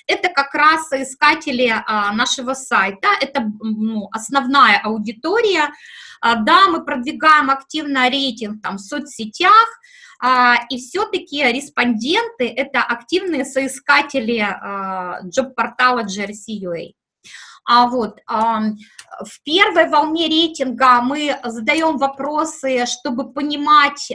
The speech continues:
ам, что мотивирует, а, нашу аудиторию, как они принимают решения об работе, какие критерии выбора работодателя,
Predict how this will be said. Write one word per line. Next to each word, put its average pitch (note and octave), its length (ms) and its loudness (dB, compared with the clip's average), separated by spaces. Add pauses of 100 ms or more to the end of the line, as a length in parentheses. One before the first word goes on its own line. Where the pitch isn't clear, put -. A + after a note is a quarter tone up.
ам, A3 540 0 (240)
что G#4 320 -2
мотивирует, D#4 920 -2
а, A#3 260 -4
нашу C4 460 -2
аудиторию, D#4 760 -2
как D4+ 240 2
они C4+ 200 -4
принимают B3+ 640 -4
решения F#4+ 680 -4
об D#4 180 -4
работе, C4+ 680 -2
какие C#4 420 -8
критерии F4+ 560 0
выбора C#4 480 -2
работодателя, A#3+ 1120 -2